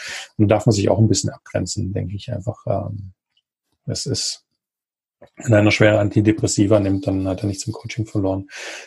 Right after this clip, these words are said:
Dann muss man erstmal andere Themen machen. Und dafür sind dann wirklich Therapeuten sehr gut geeignet. Und es hat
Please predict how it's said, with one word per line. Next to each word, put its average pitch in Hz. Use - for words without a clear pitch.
Dann 104
muss 104
man 104
erstmal 98
andere 104
Themen 95
machen. 95
Und 95
dafür 101
sind 107
dann 98
wirklich 101
Therapeuten 104
sehr 101
gut 101
geeignet. 101
Und 98
es -
hat 107